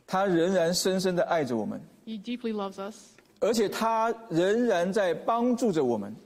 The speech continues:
Speaker 2: And he is always helping us.
Speaker 1: 并且他在保护着我们。
Speaker 2: And protecting us.
Speaker 1: 诗篇上面讲到说，他是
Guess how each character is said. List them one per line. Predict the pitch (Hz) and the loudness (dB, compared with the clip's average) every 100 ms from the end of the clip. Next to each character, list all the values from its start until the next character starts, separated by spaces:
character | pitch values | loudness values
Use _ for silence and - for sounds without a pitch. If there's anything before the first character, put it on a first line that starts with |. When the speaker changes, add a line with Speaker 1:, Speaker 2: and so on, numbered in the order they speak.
| - | -14
Speaker 2:
And | 226 | -6
he | 220 233 | -2 -2
is | 226 | 0
always | 233 233 | -2 -2
helping | 233 214 202 190 | -4 -8 -8 -12
us. | 185 - - - | -12 -16 -12 -2
Speaker 1:
并 | 233 | 0
且 | 190 | 2
他 | 196 | 2
在 | 196 | 2
保 | 190 156 135 | 2 2 0
护 | 135 175 | 2 2
着 | 139 | 2
我 | 120 | 0
们。 | 117 - - | -2 -10 -8
Speaker 2:
And | 226 | -6
protecting | 220 208 196 - 190 | -6 -8 -12 -14 -20
us. | - - _ _ _ - | -20 -20 _ _ _ -6
Speaker 1:
诗 | - | 0
篇 | 202 214 | 2 2
上 | 214 | 2
面 | 202 | 2
讲 | 170 | 2
到 | 151 175 | 2 2
说， | 175 185 | 0 0
他 | 185 202 | 0 -2
是 | 208 190 | 0 0